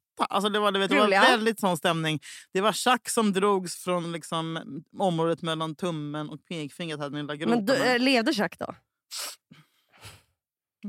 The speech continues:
Speaker 1: jävla tråkiga ibland.
Speaker 2: Ja.
Speaker 1: Det är fan Nobelpris i tråkighet.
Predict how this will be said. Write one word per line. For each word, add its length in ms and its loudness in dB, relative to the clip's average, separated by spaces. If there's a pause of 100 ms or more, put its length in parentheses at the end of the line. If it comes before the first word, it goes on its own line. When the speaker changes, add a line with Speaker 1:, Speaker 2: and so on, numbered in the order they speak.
(200)
Speaker 1:
jävla 240 -6
tråkiga 320 -14
ibland. 220 -10
Speaker 2:
Ja. 220 -2 (680)
Speaker 1:
Det 60 -2
är 20 -18
fan 300 -6
Nobelpris 640 -4
i 60 -10
tråkighet. 460 -10